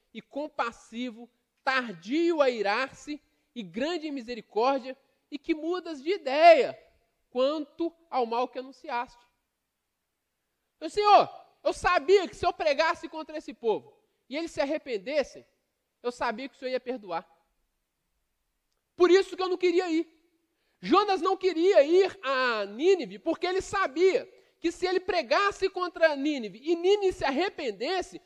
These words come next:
se houvesse arrependimento naquela cidade, o Senhor Deus iria poupar a vida daquele povo, porque ele conhecia o Deus a quem ele servia.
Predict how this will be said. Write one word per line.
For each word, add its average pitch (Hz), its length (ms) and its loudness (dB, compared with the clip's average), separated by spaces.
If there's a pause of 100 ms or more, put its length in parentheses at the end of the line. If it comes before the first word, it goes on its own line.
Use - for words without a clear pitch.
(120)
se - 120 -2
houvesse 349 440 4
arrependimento 349 920 -2
naquela 269 340 -2
cidade, 220 580 -4 (200)
o 330 80 0
Senhor 349 260 0
Deus 349 280 0
iria 370 280 4
poupar 370 640 6
a 349 140 4
vida 339 260 -4
daquele 339 320 -2
povo, 330 480 0 (300)
porque 370 260 2
ele 381 180 2
conhecia 381 800 2
o 311 100 -4
Deus 339 360 -2
a 339 100 0
quem 370 180 -4
ele 370 120 -6
servia. 349 640 -2